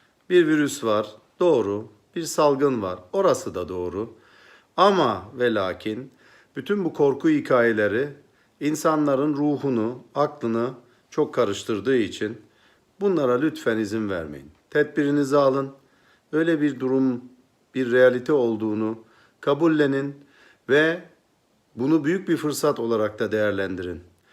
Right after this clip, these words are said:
Evdeyken sevdiklerinizle birlikte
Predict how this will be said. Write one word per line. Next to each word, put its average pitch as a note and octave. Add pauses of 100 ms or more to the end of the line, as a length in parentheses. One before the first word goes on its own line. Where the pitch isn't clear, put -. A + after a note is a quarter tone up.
(400)
Evdeyken D3 (320)
sevdiklerinizle C#3+
birlikte A#2